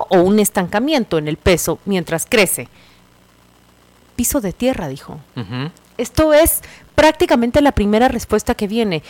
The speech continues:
Speaker 1: es el piso de tierra. Y luego vienen otros, o, otra, otros, eh, indicadores que son prácticamente generales, que ellos los han tenido. Yo, mm, recuerdo el censo de la población, es un,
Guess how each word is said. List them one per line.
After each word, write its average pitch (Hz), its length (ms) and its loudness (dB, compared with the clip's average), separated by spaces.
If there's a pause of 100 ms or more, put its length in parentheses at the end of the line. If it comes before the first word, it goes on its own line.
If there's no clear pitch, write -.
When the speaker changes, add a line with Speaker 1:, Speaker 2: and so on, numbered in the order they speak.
(120)
Speaker 1:
es 240 160 0
el 269 80 -4
piso 294 320 0
de 196 100 2
tierra. 160 440 0 (220)
Y 330 120 2
luego 302 340 4
vienen 302 380 2 (160)
otros, 254 680 2
o, 240 280 6 (120)
otra, 233 800 6
otros, 254 680 2
eh, 190 300 0
indicadores 233 720 4
que 214 160 0
son 214 300 0
prácticamente 226 800 2 (240)
generales, 196 720 4
que 165 160 0
ellos 185 240 2
los 175 180 -2
han 170 140 0
tenido. 240 380 0 (280)
Yo, 262 260 4
mm, 294 340 -8
recuerdo 302 480 2
el 180 80 0
censo 220 380 -2
de 185 160 -2
la 170 120 2
población, 175 560 0
es 175 160 -4
un, 185 320 -8